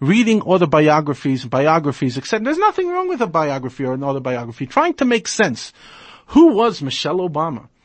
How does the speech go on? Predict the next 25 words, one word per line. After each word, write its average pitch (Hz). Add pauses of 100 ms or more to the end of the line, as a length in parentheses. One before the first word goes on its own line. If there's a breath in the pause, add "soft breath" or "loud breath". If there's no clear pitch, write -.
(240 soft breath)
Who 311
was 131 (260 loud breath)
our 143
favorite 180
celebrity? 185 (240 loud breath)
Let 208
me 320
understand 233
more. 180
Muhammad 127
Gandhi. 180
Let 135
me 240
understand 214 (240 soft breath)
The 135
Long 226
Road 233
to 220
Freedom. 233 (160)
Who 277
made 247
these 233
people? -
It's -
fascinating. 220